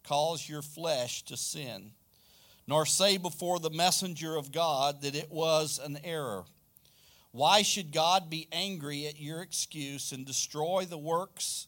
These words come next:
of your hands? For in the multitude of dreams and many words,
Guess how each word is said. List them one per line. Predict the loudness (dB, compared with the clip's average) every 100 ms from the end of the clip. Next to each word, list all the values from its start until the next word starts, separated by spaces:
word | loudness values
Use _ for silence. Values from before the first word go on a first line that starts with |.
| -10
of | -10
your | -10 -10
hands? | -10 -10 -12 -14 -18 -18 -18 _ _ _ _ _ -20 _
For | 0 2
in | 2
the | 2
multitude | 6 6 6 -4 -8 -6 -6
of | -8 -6
dreams | -8 -4 -4 -4 -6
and | -6 -4
many | -4 -2 -2
words, | -2 -2 -4 -6 -10 -10 -10